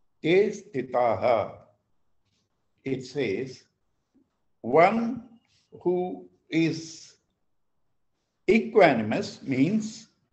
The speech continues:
his mind rests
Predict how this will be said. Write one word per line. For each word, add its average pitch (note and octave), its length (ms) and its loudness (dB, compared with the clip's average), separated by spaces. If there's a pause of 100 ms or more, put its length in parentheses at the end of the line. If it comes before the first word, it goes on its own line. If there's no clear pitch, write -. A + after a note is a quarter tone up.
(340)
his E3 220 -2
mind F#3 760 0 (2000)
rests - 600 0